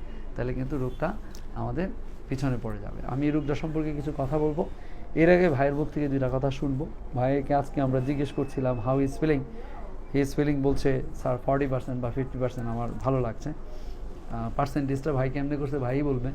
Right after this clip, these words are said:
<laughs> আর বাকি পার্সেন্টেজ আমরা আশা করি সামনের দিকে আমরা আগাবো। ভাইয়ের মুখ থেকে দুইটা কথা শুনি, পরে আমি কিছু মেসেজ দিব এই ডিজিজ সম্পর্কে।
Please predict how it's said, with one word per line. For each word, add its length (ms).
<laughs> 80
আর 60
বাকি 300
পার্সেন্টেজ 460
আমরা 200
আশা 200
করি 340
সামনের 280
দিকে 160
আমরা 200
আগাবো। 320
ভাইয়ের 180
মুখ 160
থেকে 140
দুইটা 240
কথা 240
শুনি, 300
পরে 240
আমি 160
কিছু 200
মেসেজ 340
দিব 180
এই 80
ডিজিজ 260
সম্পর্কে। 720